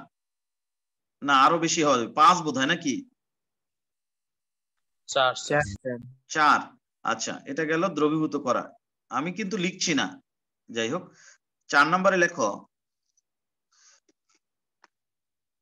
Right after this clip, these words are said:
Speaker 1: অসংখ্য ভাইরাসকে,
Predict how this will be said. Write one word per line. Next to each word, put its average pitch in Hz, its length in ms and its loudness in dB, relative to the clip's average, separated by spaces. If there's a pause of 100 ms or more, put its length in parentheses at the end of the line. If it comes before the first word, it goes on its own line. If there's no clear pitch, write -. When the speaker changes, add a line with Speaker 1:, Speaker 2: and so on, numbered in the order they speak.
(1600)
Speaker 1:
অসংখ্য 240 880 2 (220)
ভাইরাসকে, 143 880 0